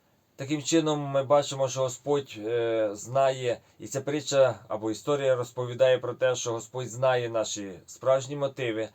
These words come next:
і не завжди наші слова, вони можуть бути, е, ототожними з нашими діями. І в цьому є важливість наших дій. І так, Іоанн повернувся для того, щоб.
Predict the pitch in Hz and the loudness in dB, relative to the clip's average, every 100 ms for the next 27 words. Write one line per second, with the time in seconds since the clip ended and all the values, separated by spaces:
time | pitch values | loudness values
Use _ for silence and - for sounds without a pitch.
0 | _ _ _ - 117 123 127 135 117 127 | _ _ _ -14 -6 0 6 6 4 -4
1 | 127 120 117 - 120 117 127 123 107 _ | -4 -4 -6 -4 -4 0 2 2 -2 _
2 | _ _ 98 117 120 113 98 113 123 110 | _ _ -10 -8 -6 -8 -10 -4 -4 -2
3 | 110 98 110 110 110 101 - _ _ _ | -6 -6 -6 -4 -4 -4 -6 _ _ _
4 | _ - 85 90 107 - 123 135 131 113 | _ -10 -4 -2 -2 -4 -2 2 2 2
5 | 117 113 110 101 - _ _ - 110 113 | -4 0 -2 -2 -10 _ _ -10 -4 -2
6 | 110 110 107 110 107 101 90 76 _ _ | -2 -4 -6 -8 -8 -6 -10 -12 _ _
7 | _ _ 110 101 90 - 127 117 110 113 | _ _ -8 -8 -10 -8 -4 -4 -2 -2
8 | 101 - 104 104 117 117 110 - - - | -2 -4 -8 -6 -4 -4 -4 -8 -18 -20
9 | _ _ - 110 107 101 90 95 82 - | _ _ -6 -4 -4 -8 -12 -16 -16 -16
10 | 120 147 135 - _ _ _ _ _ _ | 0 2 2 -4 _ _ _ _ _ _
11 | 123 127 131 127 120 - 117 117 113 127 | -8 2 4 4 -2 -4 -2 -2 -2 -6
12 | 117 - 110 104 110 107 107 104 95 92 | -4 -2 -2 0 -4 -4 -4 -4 -4 -8
13 | - - 95 | -12 -10 -8